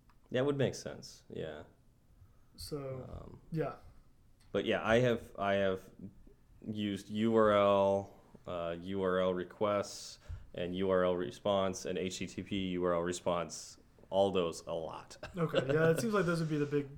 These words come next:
Speaker 2: heavy hitters.
Speaker 1: Yeah, and so I, I've gotten familiar with those.
Speaker 2: Cool. So do you wanna,
Speaker 1: Yeah.
Speaker 2: uh, take a dive into using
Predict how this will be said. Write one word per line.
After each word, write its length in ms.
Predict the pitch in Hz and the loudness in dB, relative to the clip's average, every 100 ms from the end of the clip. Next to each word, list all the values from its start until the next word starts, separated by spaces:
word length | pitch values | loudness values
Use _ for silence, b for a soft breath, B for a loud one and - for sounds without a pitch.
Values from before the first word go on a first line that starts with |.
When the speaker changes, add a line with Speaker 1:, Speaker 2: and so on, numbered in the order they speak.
| - | -18
Speaker 2:
heavy 260 | - 160 143 | -6 -4 -4
hitters. 460 | 120 120 120 - - - - - - - - | -10 -10 -10 -14 -18 -20 -20 -20 -20 -16 -8
Speaker 1:
Yeah, 520 | 104 101 90 80 71 - - | 0 4 4 2 -2 -10 -6
and 160 | 98 87 | -4 -2
so 160 | 104 | 2
I, 200 | 98 98 - 95 | 4 4 4 0
I've 160 | 95 104 | 0 4
gotten 240 | 104 90 | 4 4
familiar 440 | - 98 92 87 85 | -2 -2 0 0 -2
with 180 | 82 | -4
those. 480 | - 67 64 - - - - | -6 -6 -8 -10 -16 -20 -20
Speaker 2:
Cool. 300 | - 226 185 - - - - - _ - - b b | -12 -12 -12 -18 -20 -20 -20 -20 _ -20 -20 b b
So 200 | - 165 | -6 -2
do 120 | 156 | 0
you 100 | 165 | 0
wanna, 240 | 165 160 156 | 2 2 2
Speaker 1:
Yeah. 60 | 151 | 0
Speaker 2:
uh, 380 | 147 139 131 120 131 - - - - - - | 0 -2 -4 -6 -12 -20 -20 -20 -20 -20 -6
take 200 | 156 147 | -4 -4
a 40 | |
dive 360 | 135 143 147 143 | -2 0 0 -2
into 220 | 143 139 | -6 -8
using 560 | 127 139 147 156 160 | -8 -8 -6 -4 -4